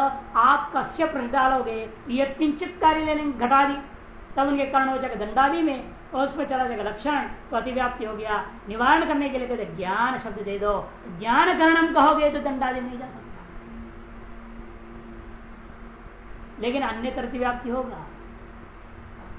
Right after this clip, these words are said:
ये कौन से ज्ञान का कारण? फिर प्रश्न उठ गया, कस्य ज्ञान से करणम? स्मृति ज्ञान का कारण पूछ रहे हो कि अनुमिति ज्ञान का कारण पूछ रहे हो उपमिति ज्ञान कारण पूछ रहे हो,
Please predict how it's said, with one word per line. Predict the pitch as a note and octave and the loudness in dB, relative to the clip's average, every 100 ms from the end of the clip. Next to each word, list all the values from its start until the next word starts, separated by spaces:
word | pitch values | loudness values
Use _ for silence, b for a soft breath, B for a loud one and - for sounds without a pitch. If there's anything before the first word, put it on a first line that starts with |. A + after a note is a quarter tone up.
| - - - - - - | -14 -14 -14 -14 -14 -12
ये | A3 | -4
कौन | E3 C4+ D#4+ | 4 6 6
से | E4 | 4
ज्ञान | E4+ E4+ | 2 2
का | D#4 | 4
कारण? | D#4+ C#4+ - - - - | 4 4 -2 -8 -16 -4
फिर | C#4+ | -2
प्रश्न | - D#4+ G4+ | 0 0 0
उठ | D#4 | 0
गया, | D4+ D4 - - | 2 0 -4 -2
कस्य | B3+ - C#4 | -2 -2 -4
ज्ञान | A#3 A#3+ C4 | 0 0 0
से | C4 | -2
करणम? | A#3+ A#3+ B3 B3 - - - - - - - - - - - | -2 0 0 0 -6 -14 -16 -18 -18 -18 -18 -18 -18 -18 -8
स्मृति | B3 B3 C#4 | -4 -2 2
ज्ञान | C#4 C#4 | 6 6
का | C#4 | 4
कारण | C#4 C4+ C4+ | 4 4 2
पूछ | C#4 A#3+ | 0 -4
रहे | B3 | -2
हो | B3 B3 B3+ - - - - - - - - - - - - - - - - - | 0 2 2 0 -10 -14 -14 -14 -16 -16 -16 -16 -16 -16 -16 -16 -16 -16 -14 -2
कि | |
अनुमिति | B3+ B3+ C#4+ D4 | 0 0 0 2
ज्ञान | C#4+ C#4 | 2 2
का | C#4 | 2
कारण | C4+ C4 | 0 -2
पूछ | B3+ B3+ | -4 -4
रहे | B3 A#3+ | -2 0
हो | B3+ C4 - - - - - - - | 0 -2 -6 -14 -16 -18 -18 -18 -10
उपमिति | F#3+ B3 C#4 C#4+ | -2 2 2 2
ज्ञान | C4 C#4+ C#4+ | 2 2 4
कारण | C#4 C4+ | 0 -2
पूछ | B3 B3 B3 | -4 -4 -2
रहे | B3 | -2
हो, | C4 C4 | 0 -2